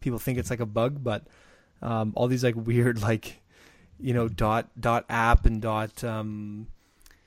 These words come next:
uh, what's the other one that's really popular? Uh, dot company or something? Or, no, no, dot store, dot commerce. Like, they're all, um,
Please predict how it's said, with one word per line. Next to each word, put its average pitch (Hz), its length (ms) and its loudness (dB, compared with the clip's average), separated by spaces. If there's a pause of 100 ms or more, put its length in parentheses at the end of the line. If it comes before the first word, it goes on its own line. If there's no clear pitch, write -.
(320)
uh, 110 200 -6
what's 110 220 -12
the 131 80 -6
other 120 120 -8
one 113 140 -8
that's 110 220 -10
really 113 160 -10
popular? 110 800 -16
Uh, 104 280 -14 (120)
dot 104 300 -12 (2000)
company 233 460 -8
or 240 80 -6
something? 233 420 -10
Or, 208 300 -8
no, 156 80 -8
no, 131 140 -4
dot 120 280 -8
store, 123 800 -6
dot 113 220 -10
commerce. 120 640 -6
Like, 107 160 -14
they're 110 160 -8
all, 113 440 -4
um, 107 500 -10